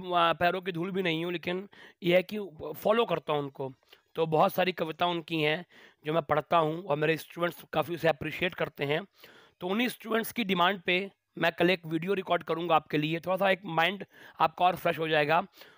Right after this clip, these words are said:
उन वीडियोज़ को, उस वीडियो को आप देखेंगे तो आपको उन कविताओं के बारे में, जो कविता कुमार जी की कविताएं हैं, उनको मैं पढ़ के आपको कहीं ना कहीं, जिसे बोलते हैं ना कि, अ, सुनाऊंगा उन कविताओं को,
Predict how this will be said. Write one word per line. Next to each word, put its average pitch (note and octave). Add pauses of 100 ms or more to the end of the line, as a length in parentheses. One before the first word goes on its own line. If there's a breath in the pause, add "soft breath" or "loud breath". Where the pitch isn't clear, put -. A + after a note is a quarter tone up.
(200 loud breath)
उन A#3
वीडियोज़ G3+
को, C#3+ (280)
उस G3
वीडियो F#3+
को G#3+
आप G#3
देखेंगे F3 (280 soft breath)
तो D3
आपको D#3
उन F3
कविताओं D#3+
के E3
बारे D#3
में, E3+
जो D3+
कविता D3
कुमार D3+
जी D#3
की F3
कविताएं D#3
हैं, D3+ (400 loud breath)
उनको D#3
मैं D#3+
पढ़ D3+
के E3+ (320 soft breath)
आपको D#3
कहीं D3+
ना D#3
कहीं, F3
जिसे D3+
बोलते D3+
हैं F3
ना F#3+
कि, E3+
अ, - (1000 loud breath)
सुनाऊंगा D#3+
उन F3+
कविताओं E3
को, F#3